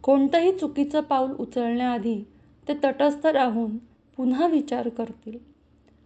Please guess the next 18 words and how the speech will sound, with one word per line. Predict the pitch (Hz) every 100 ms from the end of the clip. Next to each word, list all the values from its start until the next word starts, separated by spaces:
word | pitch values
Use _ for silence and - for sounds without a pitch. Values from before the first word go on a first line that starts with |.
| _ -
राग, | 254 254 247 214
लोभ, | 226 226 254 247 185 208
अहंकार | - 247 254 254 254 226 226 - _ _ _ -
ह्यापासून | 240 277 294 294 320 311
दूर | 226 247 285
कसं | 269 247 269
राहावं, | 277 240 254 269 226 - _ _ _
याचं | 240 240 277
ज्ञान | 294 233 226 254 269
मिळेल | 269 269 285
त्यांना. | 254 202 202 214 _ _ _ _ _ _ _ _ _ -
तसंच | 269 330 349
समाधान | 285 254 220 277 285 311 359 -
आणि | 262 285
शांती | 320 294 247 240 247 247 247
कशात | 247 294 311
लपली | 311 262 - 233 269
आहे, | 226 190 214